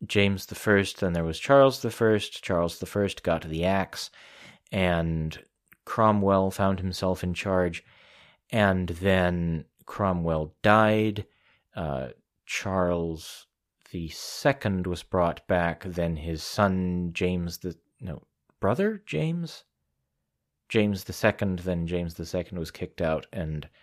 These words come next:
anyway, um, there were a lot of, uh, a lot of tries to implement the,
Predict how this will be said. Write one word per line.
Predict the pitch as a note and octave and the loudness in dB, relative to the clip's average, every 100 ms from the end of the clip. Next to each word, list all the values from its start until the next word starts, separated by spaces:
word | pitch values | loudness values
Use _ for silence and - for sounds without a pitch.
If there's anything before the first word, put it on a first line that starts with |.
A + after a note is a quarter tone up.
| _ - - - - _ _ _ - | _ -20 -20 -20 -20 _ _ _ 2
anyway, | F3 F#2 D2+ C#2+ C#2 - _ | 2 2 -2 -4 -6 -8 _
um, | G#2 F#2 F2+ E2+ E2 _ _ _ _ _ _ _ _ _ _ _ _ _ _ _ _ _ _ _ _ - | 0 2 0 -2 -6 _ _ _ _ _ _ _ _ _ _ _ _ _ _ _ _ _ _ _ _ -12
there | A2 F2+ F2 G#2+ B2 | -8 -6 -8 0 4
were | A#2 F#2+ D2 - - _ _ _ _ _ _ _ _ | 6 4 0 -12 -20 _ _ _ _ _ _ _ _
a | A2 | 2
lot | G#2+ G2+ | 4 6
of, | F#2 D2 - _ _ _ _ _ _ _ _ _ _ _ _ _ _ _ | 2 0 -14 _ _ _ _ _ _ _ _ _ _ _ _ _ _ _
uh, | - D2 - | -8 -6 -4
a | |
lot | G2+ G2+ | 4 4
of | F#2+ E2+ _ | 4 2 _
tries | - A2 G2 F#2+ F#2 - | -4 2 4 4 0 -2
to | - F#2+ | -4 -2
implement | G2+ G2+ G2+ F#2+ F2+ E2+ - _ _ _ - | -2 -2 -2 0 -2 -6 -14 _ _ _ -10
the, | F2+ | -10